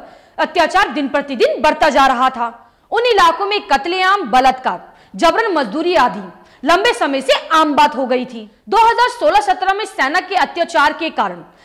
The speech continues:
सात लाख चालीस हजार रोहिंग्या मुसलमान पलायन करके बांग्लादेश चले गए थे। दो हज़ार उन्नीस में संयुक्त राष्ट्र ने म्यांमार में अल्पसंख्यकों के साथ सेना के सलूक को मानवाधिकार का हनन बताया था,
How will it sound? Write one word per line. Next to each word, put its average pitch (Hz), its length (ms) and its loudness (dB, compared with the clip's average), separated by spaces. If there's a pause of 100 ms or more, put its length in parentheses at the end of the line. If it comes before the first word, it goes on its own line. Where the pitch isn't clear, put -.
(220)
सात 392 380 4
लाख 427 240 2
चालीस 339 320 2
हजार 381 220 4
रोहिंग्या 302 360 -2
मुसलमान 302 480 -4
पलायन 311 380 2
करके 247 280 -4
बांग्लादेश 240 640 -2
चले 277 220 2
गए 240 180 0
थे। 226 220 -10 (340)
दो 392 220 4
हज़ार 466 340 4
उन्नीस 381 280 -2
में 453 100 -6
संयुक्त 359 360 -2
राष्ट्र 262 420 0
ने 202 180 -6 (240)
म्यांमार 415 500 2
में 466 100 -2
अल्पसंख्यकों 330 640 -4
के 339 100 -10
साथ 392 300 -2
सेना 294 240 0
के 339 160 -8
सलूक 302 460 -2
को 202 120 -8
मानवाधिकार 254 720 0
का 508 160 2
हनन 294 280 -2
बताया 226 360 0
था, 214 280 -10